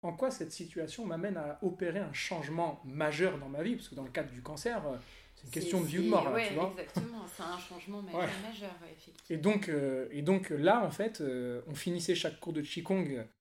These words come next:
Speaker 1: euh, puis tout le cours de Qigong, mon défi, ça a été d'adapter un enseignement où il y a des concepts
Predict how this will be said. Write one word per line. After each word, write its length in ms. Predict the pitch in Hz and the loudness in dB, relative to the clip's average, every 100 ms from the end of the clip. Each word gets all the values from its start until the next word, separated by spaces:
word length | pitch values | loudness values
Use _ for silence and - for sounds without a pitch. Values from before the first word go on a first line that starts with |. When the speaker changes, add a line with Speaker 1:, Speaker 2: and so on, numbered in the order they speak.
| _ _ - 127 | _ _ -12 -8
Speaker 1:
euh, 200 | 117 - | -8 -8
puis 120 | - - | -14 -8
tout 180 | - | 0
le 60 | 202 | 0
cours 180 | 202 180 | 2 2
de 100 | 156 | 0
Qigong, 600 | - 139 208 226 190 302 - _ - | -2 -4 0 2 0 -4 -12 _ -14
mon 260 | 165 151 147 | -6 -4 0
défi, 400 | 175 170 240 247 | 2 2 4 2
ça 120 | 147 | 0
a 20 | |
été 160 | 143 143 | -4 -4
d'adapter 540 | 160 156 151 - 196 | 0 2 2 2 0
un 160 | 156 151 | 0 -2
enseignement 680 | 147 165 151 151 196 214 - _ _ 170 | -6 -6 -4 -2 -2 -4 -10 _ _ 0
où 40 | |
il 60 | 156 | 0
y 40 | |
a 20 | |
des 140 | 147 147 | 0 -4
concepts 720 | 185 170 190 185 - - | -4 0 0 -2 -8 -16